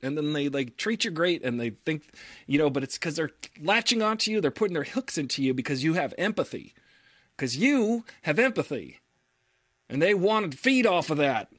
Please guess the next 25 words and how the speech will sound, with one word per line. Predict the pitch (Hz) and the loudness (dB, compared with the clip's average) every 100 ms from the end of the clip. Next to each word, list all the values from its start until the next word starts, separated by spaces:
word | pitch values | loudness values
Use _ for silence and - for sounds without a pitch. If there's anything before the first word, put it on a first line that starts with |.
| - - - - - - _ _ _ _ _ _ _ _ _ | -20 -20 -18 -18 -20 -20 _ _ _ _ _ _ _ _ _
That's | - | -10
what | 151 | -2
happened | 185 185 | -2 0
to | 214 | 0
me. | 185 | 0
I | |
got | 127 135 | 0 -4
my | 147 | -2
bait | 185 202 | -2 -2
hook | 156 - | -4 -2
stuck | - 127 123 | -4 -4 -6
into | 107 | -8
me. | 85 - _ - | -10 -18 _ -12
I | |
got | 127 - | -10 -8
drained | 127 175 202 190 151 | -4 -2 0 0 0
of | 131 | -2
my | 131 | -4
soul. | 117 - 131 135 113 - _ _ - - - - - - - - _ _ _ _ | -4 -2 0 0 -2 -8 _ _ -20 -20 -20 -20 -20 -20 -20 -20 _ _ _ _
So | - 175 | 0 2
when | 190 180 | 4 4
I | 202 | 4
see | 220 - 208 220 | 2 0 2 2
the | 202 | 2
situation | 190 185 180 165 160 - 120 104 | 2 0 0 2 2 0 -2 -8